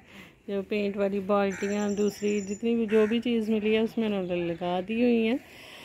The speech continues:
और flowering plant भी देखें माशाल्लाह से बहुत अच्छे हैं। ये देखें कितने अच्छे फ्लावर हैं, ये देखें।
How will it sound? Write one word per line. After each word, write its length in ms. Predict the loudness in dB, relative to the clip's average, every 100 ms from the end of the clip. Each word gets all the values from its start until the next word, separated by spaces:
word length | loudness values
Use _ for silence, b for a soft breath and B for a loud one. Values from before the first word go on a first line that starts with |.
| B B B -20 -20 -20 -20 -6
और 160 | -4 -2
flowering 560 | 4 6 6 6 6
plant 320 | 4 0 0
भी 120 | 0 0
देखें 240 | 0 0
माशाल्लाह 420 | 0 -2 -2 -2
से 120 | 0 -2
बहुत 340 | 0 2 2 0
अच्छे 260 | -2 -2
हैं। 140 | 0 2
ये 160 | 0
देखें 360 | 0 -2 -2 -2 -4 B B B B B B B B -20 -20 -20 -20
कितने 260 | -6 0
अच्छे 260 | 0 2 2
फ्लावर 420 | 2 2 4 4
हैं, 300 | 4 2 -2 B B B B -14 -6
ये 60 |
देखें। 260 | -2 -4